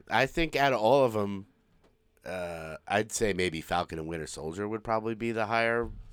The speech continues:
H plus one. But, yeah, I mean, look, it's not a coincidence that Disney Plus did the age restriction stuff, added all the Netflix,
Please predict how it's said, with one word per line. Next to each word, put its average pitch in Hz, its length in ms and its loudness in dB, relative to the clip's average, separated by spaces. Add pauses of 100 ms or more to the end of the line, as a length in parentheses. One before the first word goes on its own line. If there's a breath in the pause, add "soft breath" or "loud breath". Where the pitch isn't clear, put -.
(140)
H 113 280 -4
plus 123 320 -6
one. 127 180 -2
But, 90 280 -2 (520 loud breath)
yeah, 131 260 6
I 127 80 4
mean, 131 300 0 (320)
look, 143 340 6 (200)
it's 131 300 4
not 151 180 8
a 135 60 6
coincidence 123 760 2
that 90 320 2 (360)
Disney 101 320 0
Plus 101 340 0
did 98 180 0
the 92 160 -4
age 92 240 0
restriction 87 540 -4
stuff, 87 420 0
added 90 300 0
all 87 140 0
the 82 80 -6
Netflix, 82 580 -4